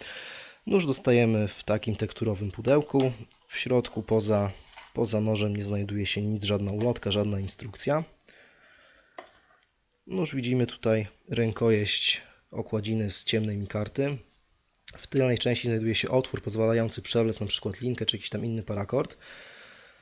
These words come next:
Na odwrocie znajduje się klips, klips mocowany trzema śrubami. Jak widać, nie ma możliwości przymocowania klipsa w innym miejscu. Tutaj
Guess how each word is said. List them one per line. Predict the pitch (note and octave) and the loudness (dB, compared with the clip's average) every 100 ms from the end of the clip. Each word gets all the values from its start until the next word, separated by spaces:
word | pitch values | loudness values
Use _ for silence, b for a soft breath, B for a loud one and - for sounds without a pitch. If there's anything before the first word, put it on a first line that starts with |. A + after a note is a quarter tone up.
| B B - | B B -4
Na | D#3+ | 2
odwrocie | D3 C3 C3+ C3 - A#2+ A2+ | 2 4 4 4 4 2 2
znajduje | A2+ A2 G#2+ G#2 G#2 | 0 -4 -4 -4 -4
się | - | -6
klips, | G2 C3+ D3 C#3+ - | -6 -6 -6 -6 -12
klips | - A2+ A2+ A#2+ | -6 -6 -4 -4
mocowany | A2 G#2+ A#2 A2 | -4 -2 0 0
trzema | - A2+ | -2 -2
śrubami. | G2+ A2 A2 A#2+ D#3+ E3 - | -4 -4 -2 -2 -2 -4 -8
Jak | - C3 | -4 -4
widać, | A#2+ B2 A#2+ B2+ | 0 -2 0 0
nie | |
ma | A#2+ | 0
możliwości | A2+ G2+ G#2+ A2 - B2+ | 0 -4 -2 -2 -4 -10
przymocowania | - A2 - G#2+ A2 G#2+ | -6 -4 -2 -2 0 -2
klipsa | - G#2+ - A2 | -6 -10 -6 -4
w | G#2 | -2
innym | A2+ A2 G#2+ | -2 -2 0
miejscu. | A#2 A#2 - G#2+ | -2 -2 -6 -10
Tutaj | - G#2 | -6 -6